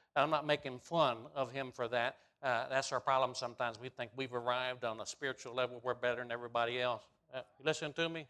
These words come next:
Amen. Eso no quiere decir que no hay que predicar la Biblia. That doesn't mean we can't preach the Bible. Pero las personas que vienen son personas por quien Cristo murió también. Amén.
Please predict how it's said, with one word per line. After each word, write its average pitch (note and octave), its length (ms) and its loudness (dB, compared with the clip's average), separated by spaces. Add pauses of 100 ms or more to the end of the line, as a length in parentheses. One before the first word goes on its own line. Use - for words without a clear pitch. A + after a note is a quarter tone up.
Amen. D#3 300 -2 (360)
Eso D3+ 220 6
no F#3+ 140 10
quiere F#3 160 8
decir E3+ 200 4
que E3 120 4
no E3 80 4
hay E3+ 80 10
que F3 100 2
predicar D#3 380 4
la D#3 100 8
Biblia. D#3+ 400 0
That C#3 160 4
doesn't D3 220 0
mean D#3 160 -4
we D3+ 100 -2
can't D3 240 -6
preach D#3 160 -6
the F3 80 -4
Bible. C3+ 460 2
Pero B2+ 240 4
las B2 120 4
personas D#3 380 -6
que D3 140 -2
vienen D3 340 -2
son C#3 160 -6
personas C#3 400 -2
por A#2+ 140 2
quien B2+ 180 -4
Cristo D3 320 -8
murió A#2+ 320 -2
también. G2+ 420 -6
Amén. B2+ 280 2